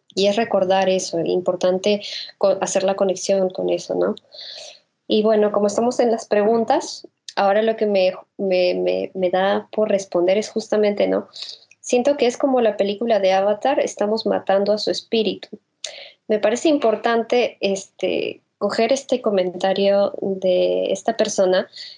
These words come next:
que me parece muy interesante cómo es que podemos ver a, a la Tierra, ¿no? Que, que la están matando o que la están, le están haciendo daño.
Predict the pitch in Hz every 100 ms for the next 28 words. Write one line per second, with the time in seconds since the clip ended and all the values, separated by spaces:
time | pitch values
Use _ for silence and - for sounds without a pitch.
0 | - 220 208 202 190 196 220 220 226 220
1 | 202 208 208 208 - 214 220 202 - 190
2 | - - _ - 202 208 220 220 202 214
3 | 208 190 185 180 180 - - - _ _
4 | - 202 190 196 202 180 175 175 233 _
5 | _ _ _ _ - 196 190 185 185 180
6 | 180 - 180 175 - - 190 190 185 214
7 | 208 202 196 196 202 196 185 180 180 185
8 | 185 185 185 - 196 196 196 196 190 190
9 | 190 196 190 180 180 180 175 180